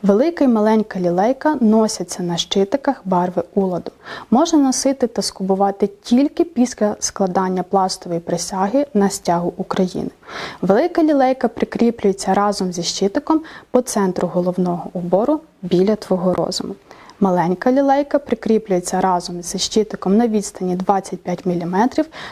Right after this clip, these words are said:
над лівою кишенею біля твого серця. Окрему лілейку можна носити на лівому лацкані піджаку для офіційних подій. Скубуємо ми правою рукою, коли вдягнені у повний однострій, складаючи пальці таким чином.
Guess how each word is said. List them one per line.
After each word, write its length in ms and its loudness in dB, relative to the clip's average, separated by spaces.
над 240 2
лівою 400 2
кишенею 580 0
біля 360 2
твого 320 -4
серця. 440 -6
Окрему 440 2
лілейку 500 2
можна 340 2
носити 520 0
на 160 6
лівому 440 2
лацкані 520 -4
піджаку 640 -2
для 160 4
офіційних 640 -2
подій. 360 -4
Скубуємо 680 2
ми 520 2
правою 480 2
рукою, 600 0
коли 200 0
вдягнені 560 2
у 80 0
повний 560 0
однострій, 600 -2
складаючи 600 0
пальці 420 -2
таким 420 0
чином. 320 -6